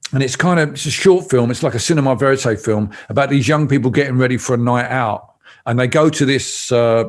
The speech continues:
trad jazz gig where Donegan and, uh, the Barber Band are playing. And, and they jive frantically. And the interesting thing about it is they're, they're, they're jiving to trad jazz. But if you turn the sound down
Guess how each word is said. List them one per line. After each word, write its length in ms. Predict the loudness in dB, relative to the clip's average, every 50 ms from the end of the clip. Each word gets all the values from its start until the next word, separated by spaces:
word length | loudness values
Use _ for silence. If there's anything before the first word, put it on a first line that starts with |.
| -6 -6
trad 240 | -2 0 0 0 0
jazz 260 | 0 0 0 0 0
gig 220 | -2 -2 -2 0
where 140 | 2 0 2
Donegan 560 | 2 0 0 0 0 0 -2 -2 -2 -4 -6 -10 -20 -14 -8
and, 240 | -6 -4 -2 -2 0
uh, 220 | 0 2 2 0 -2 -4
the 160 | -6 -4 -4 -4
Barber 360 | -2 0 0 0 0 0 -2
Band 300 | -2 -2 -2 -2 -2 -4
are 20 | -6
playing. 560 | -6 -4 -2 -2 -2 -2 -4 -6 -8 -10 -14 _ _ -20 -20 _ _ _ _ _ _ _ -6
And, 420 | -4 -2 -2 0 0 -2 -2 -4 -6
and 220 | -4 -2 0 0 0
they 140 | 0 0 -2
jive 720 | -4 -4 -2 0 2 2 2 2 0 0 0 -2 -4 -6
frantically. 1080 | -10 -20 _ -20 -10 -4 -2 0 0 0 -2 -2 -4 -8 -10 -10 -14 -16 -16 -20 -20 _ _ _ _ _ _ _ _ _ -8 -4
And 100 | -2 0
the 80 | 0
interesting 380 | 0 0 -2 -2 -2 -2 -4 -4
thing 180 | -2 -2 -4
about 240 | -2 0 0 0 0
it 80 | 0 -2
is 140 | -4 -2 -2
they're, 160 | 0 -2 -2
they're, 440 | -2 -4 -4 -2 0 0 -2 -4 -8 _ -16 -16 -10 -4
they're 280 | -2 0 0 0 -2 -6 _ _ _ _ _ _ _ _ -10
jiving 460 | -4 0 2 2 2 2 2 0 -2 -4
to 80 | -4 -6
trad 340 | -4 -2 0 0 0 -2
jazz. 520 | -2 -2 0 0 0 -2 -4 -6 -10 -14 -20 _ -20 -20 -20 -20 _ -6
But 80 | -4
if 60 | -2
you 80 | -2 -2
turn 240 | 0 0 0 0 0
the 60 | 0
sound 420 | 0 0 0 2 2 2 2 0
down 480 | 0 0 -2 -2 -4 -6 -6 -8 -12 -14